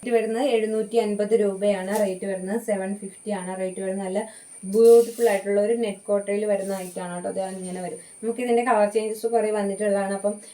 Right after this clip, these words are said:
എടുത്തു വെച്ചിരുന്ന പീസസ് ഒക്കെയാണ് ഇനി നമ്മൾ കാണിക്കുന്നത്. അപ്പം അത് ഏറ്റവും കൂടുതൽ പ്രൈസിലാണ് വരുന്നത്. അപ്പം അതുകൊണ്ട് ഇനിയുള്ള പീസസ്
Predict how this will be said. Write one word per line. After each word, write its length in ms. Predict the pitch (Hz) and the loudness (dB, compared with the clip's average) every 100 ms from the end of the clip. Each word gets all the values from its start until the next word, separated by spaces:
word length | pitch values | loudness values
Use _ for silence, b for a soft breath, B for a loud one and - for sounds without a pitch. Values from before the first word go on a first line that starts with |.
| B - | B -4
എടുത്തു 280 | 196 202 220 | -4 0 -2
വെച്ചിരുന്ന 340 | 208 202 214 | 0 -2 -2
പീസസ് 400 | 214 202 208 208 | -2 -4 -4 -4
ഒക്കെയാണ് 400 | 208 214 202 214 | -2 0 0 0
ഇനി 220 | 240 240 | 0 0
നമ്മൾ 240 | 240 208 202 | 0 0 0
കാണിക്കുന്നത്. 600 | 208 185 190 202 208 226 | -2 -4 -4 -2 -2 -2
അപ്പം 200 | 202 202 | -4 -4
അത് 160 | 202 208 | -4 -2
ഏറ്റവും 280 | 208 208 208 | -2 -4 -4
കൂടുതൽ 280 | 208 208 208 | -2 -2 0
പ്രൈസിലാണ് 580 | 208 185 185 196 180 | -2 -2 -4 -6 -4
വരുന്നത്. 260 | 185 185 190 | -4 -6 -8
അപ്പം 120 | 196 | -6
അതുകൊണ്ട് 240 | 185 190 202 | -6 -6 -2
ഇനിയുള്ള 380 | 214 233 208 233 B B - | 0 0 0 -4 B B -10
പീസസ് 420 | 214 208 208 | -8 -8 -2